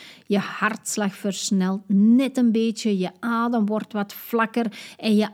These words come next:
aandacht die versmalt. Het lijkt heel klein of miniem,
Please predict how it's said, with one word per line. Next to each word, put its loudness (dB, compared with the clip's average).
aandacht 0
die -4
versmalt. -10
Het -8
lijkt 0
heel 2
klein 2
of -4
miniem, 4